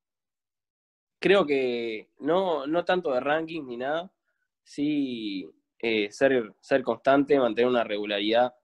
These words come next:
en el día a día, entrenando y, y en la competición, y creo que eso va, va a llevar, eh, buenos resultados.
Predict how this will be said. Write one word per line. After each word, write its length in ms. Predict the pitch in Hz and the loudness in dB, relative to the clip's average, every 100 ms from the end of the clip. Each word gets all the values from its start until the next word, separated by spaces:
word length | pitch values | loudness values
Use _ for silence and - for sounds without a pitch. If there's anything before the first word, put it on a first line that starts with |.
| _ _ _ | _ _ _
en 140 | 107 | -6
el 140 | 104 110 | -4 2
día 180 | 120 | 4
a 40 | 117 | 4
día, 280 | 117 131 123 | 4 2 2
entrenando 680 | 107 107 110 123 127 127 - _ _ _ | 0 -6 -2 -2 -2 -2 -6 _ _ _
y, 440 | 110 104 95 87 | -10 -8 -10 -14
y 180 | - 87 | -14 -8
en 80 | 104 | -4
la 100 | 104 | -4
competición, 580 | 104 104 95 - 120 127 | -4 -8 -8 0 2 2
y 80 | 110 | 0
creo 220 | 113 107 | -2 -2
que 140 | 104 | -2
eso 200 | 107 - | -4 -2
va, 240 | 104 98 92 _ _ _ _ _ _ - | -2 -2 -8 _ _ _ _ _ _ -8
va 60 | |
a 40 | 104 | -8
llevar, 380 | - 104 107 104 _ _ _ _ _ _ _ _ _ - _ _ - | -2 0 -2 -4 _ _ _ _ _ _ _ _ _ -20 _ _ -8
eh, 100 | 104 | -4
buenos 240 | 110 110 | -2 -2
resultados. 600 | 113 104 98 101 98 - | -4 -8 -4 -4 -4 -20